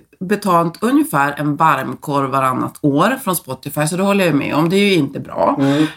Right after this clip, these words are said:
Speaker 1: Men, mm, däremot så tycker jag precis som du att det är, jag kan hitta mycket nya
Speaker 2: Mm.
Speaker 1: grejer. Det är
Speaker 2: Absolut.
Speaker 1: härligt, jag bara kör på en playlist med någon,
Speaker 2: Mm.
Speaker 1: någon annans playlist.
Speaker 2: Mm.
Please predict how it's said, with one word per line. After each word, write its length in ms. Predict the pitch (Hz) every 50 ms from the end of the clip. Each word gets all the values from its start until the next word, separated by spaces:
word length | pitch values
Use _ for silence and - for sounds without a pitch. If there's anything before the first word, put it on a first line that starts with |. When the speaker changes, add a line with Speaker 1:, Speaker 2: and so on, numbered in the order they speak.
| - _
Speaker 1:
Men, 320 | 202 214 220 220 220 220 220 - _ _
mm, 140 | 180 202 190 - _
däremot 720 | - 143 165 220 220 226 220 220 220 214 208 196 190 196 -
så 420 | - - - 208 190 180 180 170 - - - _ _ -
tycker 340 | - - 196 - - 190 185
jag 220 | 180 180 180 175 -
precis 280 | 180 - - 170 165
som 140 | - 190 202
du 220 | 208 277 240 190
att 160 | 170 165 - -
det 380 | 175 170 - 170 170 165 165
är, 120 | 170 170 - - - - - - - - - -
jag 140 | - 190 -
kan 100 | 233 233
hitta 340 | 277 262 - - _ - 359
mycket 420 | 240 180 165 - - 175 175 160 160 _ _ -
nya 300 | 196 208 214 214 254 320
Speaker 2:
Mm. 100 | 294 190 160
Speaker 1:
grejer. 240 | 123 - 120 117 120
Det 0 | -
är 40 |
Speaker 2:
Absolut. 280 | - - 214 226 240 247
Speaker 1:
härligt, 300 | 262 254 240 240 233 -
jag 100 | 233 220
bara 140 | 202 208 196
kör 140 | - - 196
på 140 | 202 - 185
en 100 | 175 175
playlist 580 | - - 247 247 220 196 156 143 143 - -
med 120 | - 165 160
någon, 180 | 156 143 113
Speaker 2:
Mm. 140 | 101 104 151 185
Speaker 1:
någon 360 | 214 233 226 214 - - - -
annans 380 | - 202 208 202 226 320 330 -
playlist. 440 | - 143 107 101 90 - 107 104 98
Speaker 2:
Mm. 120 | 104 120